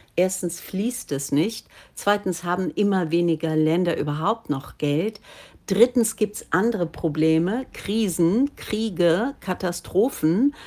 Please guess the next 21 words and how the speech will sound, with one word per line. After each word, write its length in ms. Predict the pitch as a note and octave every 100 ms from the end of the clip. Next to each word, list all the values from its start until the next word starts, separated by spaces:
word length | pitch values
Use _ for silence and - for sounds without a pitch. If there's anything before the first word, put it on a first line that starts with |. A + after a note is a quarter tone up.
| - -
Militär 880 | F#3 G#3 G3 F#3+ F#3+ A3 A#3 F#3 E3+
wird 180 | E3 -
aufgerüstet 840 | D3 D#3 - F3 D#3 F3 - G3 -
an 180 | E3
allen 420 | - D#3+ F3+ F3+ -
Ecken 340 | E3 - E3+
und 320 | D#3+ E3 -
Enden. 500 | D3+ E3+ F#3 G#3+ B3+ - - - -
Und 240 | A3+ A3
so 460 | - A3 G#3 F#3+ -
wird 460 | E3+ F3+ A3+ C4 -
aus 320 | F3 F#3+ F#3+ -
der 160 | F3+
Befürchtung, 1040 | D#3+ F3 - - A#3+ G#4 - - D#3+ C#3+ C3+ - -
die 120 | F#3+ F#3+
wir 100 | G3
neulich 520 | E3+ E3 G#3 G#3 -
mal 240 | F3+ F3 -
eingestellt 800 | F3+ G#3+ G3+ F#3+ F#3+ F#3 F3 F3+
hatten 260 | F3+ F3+
von 380 | E3+ E3+ E3+ E3